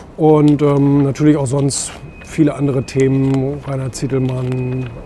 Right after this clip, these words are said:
Meghan Markle mit, von Michael ist drinne, Justin Bieber ist, äh,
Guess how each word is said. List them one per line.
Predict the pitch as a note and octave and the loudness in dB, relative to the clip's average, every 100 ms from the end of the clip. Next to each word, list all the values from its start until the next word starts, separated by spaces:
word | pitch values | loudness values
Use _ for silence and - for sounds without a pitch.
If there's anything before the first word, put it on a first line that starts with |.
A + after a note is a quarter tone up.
| - - - - - C3 | -18 -20 -20 -20 -16 -10
Meghan | C3 C3 | -6 -4
Markle | B2+ C3 C3 C3+ C3 B2+ | -4 -4 -4 -4 -4 -4
mit, | C3 - | -6 -8
von | B2+ - B2+ | -14 -8 -4
Michael | C3+ C#3 B2+ C3 | -2 -2 -2 -4
ist | B2 - | -6 -6
drinne, | C3 C3 B2+ B2+ A2 | -6 -4 -4 -6 -6
Justin | B2 - B2+ | -8 -6 -4
Bieber | A#2+ B2 B2 B2 B2 A#2+ A#2+ | -4 -4 -4 -6 -8 -10 -10
ist, | - - | -12 -10
äh, | C#3 | -10